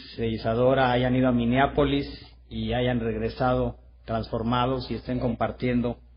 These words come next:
lo que aprendieron. Eh, me parece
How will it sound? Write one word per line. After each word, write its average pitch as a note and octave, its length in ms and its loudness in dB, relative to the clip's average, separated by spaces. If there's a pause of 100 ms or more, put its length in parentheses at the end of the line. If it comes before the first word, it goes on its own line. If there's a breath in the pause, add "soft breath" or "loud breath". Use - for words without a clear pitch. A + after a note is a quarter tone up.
(440 loud breath)
lo A2 100 -6
que A2+ 100 -4
aprendieron. C3 720 2 (1700 loud breath)
Eh, A#2+ 680 -4
me C3 140 0
parece E3 880 4